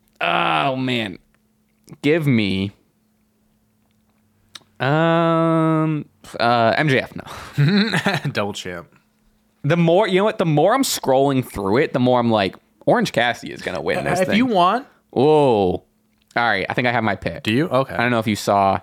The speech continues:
Speaker 1: who I
Speaker 2: No,
Speaker 1: just,
Speaker 2: I,
Speaker 1: who
Speaker 2: I,
Speaker 1: I just saw.
Speaker 2: I didn't.
Speaker 1: I like this pick. I don't know if they're injured.
Speaker 2: Mm-hmm.
Speaker 1: They might be injured,
Speaker 2: Okay.
Speaker 1: but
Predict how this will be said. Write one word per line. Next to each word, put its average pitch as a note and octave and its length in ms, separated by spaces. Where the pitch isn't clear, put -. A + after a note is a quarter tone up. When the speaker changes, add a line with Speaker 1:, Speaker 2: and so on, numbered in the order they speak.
Speaker 1:
who A2 120
I G2+ 100
Speaker 2:
No, A2+ 80
Speaker 1:
just, G#2 120
Speaker 2:
I, G#2 120
Speaker 1:
who G2+ 140
Speaker 2:
I, G#2 160
Speaker 1:
I G#2 80
just G2 240
saw. G2 220
Speaker 2:
I F#2+ 140
didn't. F2+ 440
Speaker 1:
I A#2+ 100
like C#3+ 360
this G#2+ 180
pick. - 800
I B2 100
don't E3 200
know F3 160
if E3+ 120
they're C3+ 340
injured. D3+ 720
Speaker 2:
Mm-hmm. G#2 220
Speaker 1:
They A#2+ 80
might D3 280
be C3 160
injured, G2 360
Speaker 2:
Okay. F#2 80
Speaker 1:
but G#2+ 420